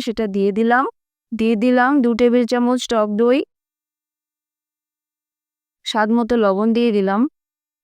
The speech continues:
দিয়ে দিলাম আধা চা চামচ হলুদের গুঁড়ো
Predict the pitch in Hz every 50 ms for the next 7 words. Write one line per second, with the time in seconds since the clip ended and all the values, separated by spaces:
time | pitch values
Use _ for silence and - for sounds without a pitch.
0 | _ _ _ _ _ _ _ _ _ _ _ _ _ _ - 220 208 240 254 226
1 | 269 262 269 262 247 220 214 240 240 - 240 233 247 247 247 247 240 240 226 208
2 | 202 214 190 226 233 226 214 240 226 233